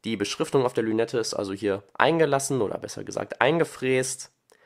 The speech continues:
Auch alles in so einer Vintage-Farbe gehalten, passend zu der Beschriftung hier auf dem Ziffernblatt. Die Lünette hat ein sehr gutes Gefühl, ist relativ leichtgängig, würde ich sagen.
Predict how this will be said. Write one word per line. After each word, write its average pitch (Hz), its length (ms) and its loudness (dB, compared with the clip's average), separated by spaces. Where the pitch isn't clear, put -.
Auch - 240 -4
alles 110 240 -2
in 107 100 0
so 104 100 0
einer 98 220 2
Vintage-Farbe 139 640 2
gehalten, 127 560 2
passend 117 360 -6
zu - 160 -2
der 101 280 2
Beschriftung 110 580 -2
hier 104 160 0
auf - 80 -4
dem 95 140 -6
Ziffernblatt. 151 680 2
Die 107 60 -8
Lünette 120 580 4
hat - 220 -4
ein 104 360 2
sehr 113 260 -4
gutes 113 320 -4
Gefühl, 170 400 -4
ist - 420 -6
relativ 131 420 -4
leichtgängig, 175 760 -4
würde 170 160 0
ich 151 100 -8
sagen. 160 340 4